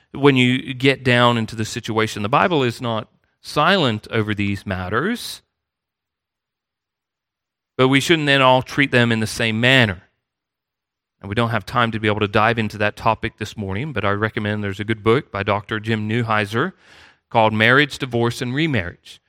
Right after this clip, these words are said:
And there he spells out, I think, quite a biblical account of how, uh, the church might be able to handle those things. The eighth qualification and final qualification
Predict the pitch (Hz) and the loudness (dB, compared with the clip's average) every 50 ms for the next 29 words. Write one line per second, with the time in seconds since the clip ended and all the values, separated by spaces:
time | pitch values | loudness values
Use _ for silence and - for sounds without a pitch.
0 | _ _ _ _ - 104 107 113 117 127 117 - - - 123 123 123 117 120 107 | _ _ _ _ -2 2 2 2 2 2 -2 -4 -4 -2 -2 0 0 0 0 0
1 | 101 104 110 117 113 - - 113 110 - - 113 113 110 104 101 120 117 139 139 | 0 0 -2 -4 -6 -8 -8 -8 -8 -6 -4 -4 -4 -2 -2 -2 -2 0 0 -2
2 | 131 - 123 110 104 101 - - 135 107 90 95 117 135 - - 101 - 113 113 | -4 -4 -4 -4 -4 -4 -6 -6 -4 -4 -2 -2 -4 -6 -8 -10 -10 -8 -4 -2
3 | 107 104 104 104 - _ _ _ - - _ _ _ - 104 104 95 95 104 101 | 0 0 0 -2 -4 _ _ _ -20 -20 _ _ _ -4 -2 0 0 0 -2 -6
4 | - - - 120 117 117 - 120 113 113 107 110 110 101 - 107 87 - 101 95 | -6 -2 -2 0 0 -2 -2 -2 -4 -2 -2 -4 -4 -4 -4 -6 -6 -4 -4 -4
5 | 95 98 98 92 95 95 92 - - - 123 117 101 92 - _ - - - - | -2 -2 -4 -2 -2 -4 -4 -6 -6 -2 -2 0 0 -2 -6 _ -20 -20 -20 -20
6 | _ _ _ _ _ _ _ _ _ _ _ _ _ _ _ _ _ _ _ _ | _ _ _ _ _ _ _ _ _ _ _ _ _ _ _ _ _ _ _ _
7 | _ _ _ _ _ _ _ _ _ _ - 127 131 135 135 147 156 151 - - | _ _ _ _ _ _ _ _ _ _ 2 4 6 6 8 6 6 4 2 -6
8 | - - - - - - 127 117 110 107 - 107 - - 104 101 110 - - 117 | -20 -20 -20 -16 -4 2 2 4 4 2 0 -4 -4 -2 -2 -2 -2 -2 -6 -4
9 | 107 101 98 - 117 117 127 131 113 98 - 110 98 98 92 - - - - 104 | -4 -6 -4 -2 -2 0 0 0 -2 -4 -2 -2 -2 -2 -2 -4 -6 -4 -2 -2
10 | 104 - - 117 110 - | -2 -2 -4 -6 -6 -8